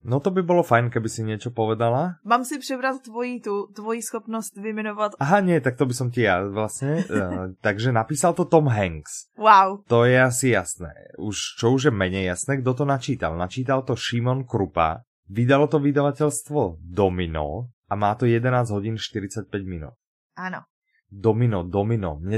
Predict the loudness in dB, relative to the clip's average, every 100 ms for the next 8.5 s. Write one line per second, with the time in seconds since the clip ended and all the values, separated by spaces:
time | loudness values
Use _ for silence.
0 | -2 -2 -2 -2 -4 -2 -2 -2 -2 -4
1 | -6 -8 -8 -12 -18 _ -10 -4 0 0
2 | 2 2 4 2 2 2 2 2 2 0
3 | 0 -2 -2 -4 -6 -8 -4 0 2 4
4 | 2 2 2 2 2 0 -10 -2 0 0
5 | 0 -2 -6 -8 -8 -12 -6 -6 -6 -8
6 | -12 -16 _ -20 -4 0 2 2 0 0
7 | -4 -4 2 4 2 0 -6 -4 -4 -2
8 | -4 -4 0 0